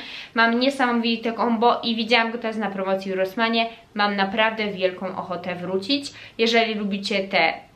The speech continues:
no, w większych opakowaniach, tak bym powiedziała, chodzi mi tutaj o szerokość opakowania, e, Evelyn, to ja ten szczerze polecam i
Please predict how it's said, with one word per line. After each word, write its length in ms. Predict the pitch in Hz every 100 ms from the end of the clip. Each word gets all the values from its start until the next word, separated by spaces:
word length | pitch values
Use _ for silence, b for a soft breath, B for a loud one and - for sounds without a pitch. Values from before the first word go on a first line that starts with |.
| _ _ _ _ _ _ _ _ _
no, 180 | 240 247
w 100 | 214
większych 520 | 202 254 302 - 302
opakowaniach, 680 | 254 240 240 269 262 247 196 196
tak 160 | 202
bym 160 | 196 196
powiedziała, 600 | 196 196 202 202 196 190
chodzi 240 | 202 196
mi 100 | 196
tutaj 260 | 196 196 -
o 100 | 220
szerokość 480 | - 220 220 220 202
opakowania, 640 | 202 202 202 196 190 185
e, 20 | 190 B B B - 196 196
Evelyn, 600 | 220 202 202 190 190 190
to 80 | 190
ja 200 | 202 165
ten 300 | 170 - 160
szczerze 480 | 165 - 226 214 196
polecam 600 | 190 185 196 226 269 254 -
i 300 | 277 269 -